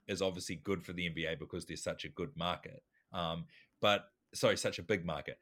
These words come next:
But obviously they've been the laughing stock for a while. The thing is now, though, that, that the Nets still are, are it, they're, they're their gold standard. They're one of the best teams in the East.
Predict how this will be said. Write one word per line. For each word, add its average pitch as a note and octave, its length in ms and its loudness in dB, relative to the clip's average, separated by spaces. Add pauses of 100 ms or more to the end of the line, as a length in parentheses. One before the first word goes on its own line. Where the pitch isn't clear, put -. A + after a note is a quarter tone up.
(320)
But A#2+ 220 12
obviously B2 400 4
they've G2+ 280 2
been F2+ 400 2
the F2+ 100 -2
laughing F2 380 -2
stock E2+ 280 -2
for E2+ 140 -6
a E2 80 -2
while. E2+ 400 2 (260)
The A2+ 80 2
thing D3 300 8
is A2+ 180 4
now, G#2+ 300 4
though, F2+ 220 6
that, E2+ 200 0 (220)
that F#2 200 -2 (880)
the G2 120 -4
Nets G#2 560 0
still G2 640 8 (500)
are, G2 140 -4 (100)
are F#2 220 4
it, A#2 220 8
they're, G2+ 200 4 (220)
they're F#2 160 2
their G2+ 180 2
gold F#2+ 280 2
standard. F#2 400 0
They're F2 140 2
one G2 180 4
of F#2 100 2
the F2+ 80 -4
best G2+ 280 -4
teams F#2 280 -4
in E2 120 -4
the F2 160 -4
East. - 280 -2